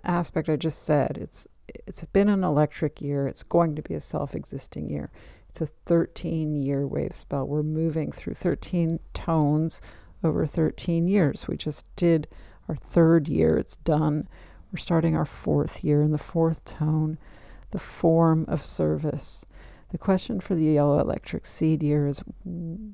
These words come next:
how can I best be of service? That's the electric tone question. The self-existing tone question is, what form will my service take? Hmm.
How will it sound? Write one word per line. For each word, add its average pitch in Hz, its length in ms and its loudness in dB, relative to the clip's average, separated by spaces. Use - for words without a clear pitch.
how - 200 -4
can 175 180 -4
I 170 60 2
best 160 280 0
be 156 180 0
of 151 120 -4
service? - 960 -4
That's - 240 -6
the 160 120 -2
electric 147 500 -2
tone 147 360 -4
question. 151 680 -6
The - 40 -16
self-existing 185 720 0
tone 156 320 -2
question 147 540 -4
is, 143 160 -6
what - 240 2
form 156 800 2
will 160 140 -2
my 156 160 -2
service - 580 -6
take? - 480 -10
Hmm. 330 140 -8